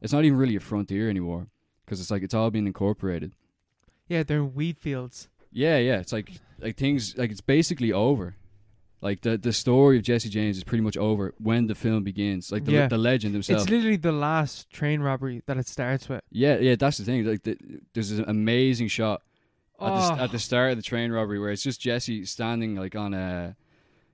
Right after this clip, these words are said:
Speaker 1: he has, like, a, a p-, a pile of, like, uh, logs on the track to stop the train so they can, like, rob or whatever. And just this amazing kind of, like, glorifying image of the, the light from the train just sort of casting this silhouette of Jesse James.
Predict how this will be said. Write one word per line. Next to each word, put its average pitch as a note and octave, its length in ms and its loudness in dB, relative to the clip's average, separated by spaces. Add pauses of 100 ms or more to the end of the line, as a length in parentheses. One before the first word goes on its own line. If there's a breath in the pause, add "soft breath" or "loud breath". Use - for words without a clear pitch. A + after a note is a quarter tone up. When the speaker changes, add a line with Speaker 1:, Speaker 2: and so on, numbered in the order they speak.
Speaker 1:
he G#2 120 -8
has, A2+ 220 0
like, G#2+ 140 -2
a, G2 280 -2
a G2 120 -8
p-, - 180 -6
a - 60 -2
pile A#2 320 0
of, G2+ 80 -2
like, G2 180 -2
uh, F#2 220 -2
logs G2+ 600 -2 (200)
on A2 140 0
the G2 80 -8
track G#2 400 -2
to G2+ 100 -14
stop G#2+ 220 -2
the - 80 -16
train G#2 300 -2
so G2 120 -8
they F#2 160 -4
can, F#2+ 160 -6
like, F2+ 260 -8 (300)
rob G2+ 240 0
or G2+ 60 0
whatever. F#2 340 -2 (340 soft breath)
And G#2 120 -4
just B2+ 140 0
this A#2+ 140 0
amazing A#2 560 2
kind A2 180 -4
of, G2 100 -6
like, F#2+ 160 -4
glorifying G#2+ 680 0
image G2 300 0
of F#2 180 -4
the, F2+ 400 -2 (420 soft breath)
the G#2+ 80 0
light A2 280 2
from A2 160 -4
the G2+ 80 -2
train G#2 360 -2
just F#2+ 160 -6
sort G2 120 -4
of F2 140 -10
casting G#2+ 420 -4
this G2 140 -4
silhouette G2 500 0
of F2+ 100 -6
Jesse F#2+ 280 -4
James. F#2 380 -2